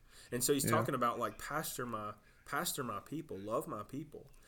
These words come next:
Speaker 2: Yeah.
Speaker 1: And from that aspect, he's talking about, like, a shepherd to a sheep. And it, it can also be viewed as a father to a children, to his children, to, to God's
Speaker 2: Yeah.
Speaker 1: children. So everyone that we encounter is a ch-, is a son or a daughter of God.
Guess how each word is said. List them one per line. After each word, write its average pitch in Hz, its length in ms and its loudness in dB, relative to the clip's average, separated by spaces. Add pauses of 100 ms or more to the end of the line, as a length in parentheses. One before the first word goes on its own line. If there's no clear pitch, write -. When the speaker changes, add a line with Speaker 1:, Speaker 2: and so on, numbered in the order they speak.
(120)
Speaker 2:
Yeah. 120 120 4
Speaker 1:
And 135 100 2
from 185 300 4
that 139 220 -2
aspect, 127 540 -2
he's 117 160 -2
talking 143 340 0
about, 107 280 -2
like, 104 120 -4
a 101 60 -2
shepherd 147 520 0
to 110 120 0
a 98 60 0
sheep. - 480 -2
And 117 140 -2
it, 127 160 -2
it 120 100 -6
can 131 100 -2
also 143 240 0
be 117 140 -2
viewed 113 420 0 (220)
as 117 160 2
a 110 80 2
father 131 460 2
to 117 180 -2
a 104 60 2
children, 131 460 0 (540)
to 151 160 6
his 147 200 4
children, 131 560 0
to, 156 280 4
to 131 220 -4
God's 127 480 0
Speaker 2:
Yeah. - 60 -8
Speaker 1:
children. 90 500 -6 (400)
So - 180 2
everyone 165 480 2
that 123 120 -2
we 131 140 0
encounter 113 680 -4 (380)
is 120 140 -4
a 117 40 -6
ch-, - 180 -6
is 120 120 0
a 113 60 0
son 139 420 4
or 107 80 -2
a 104 80 -2
daughter 120 280 0
of 101 120 -6
God. 110 360 -6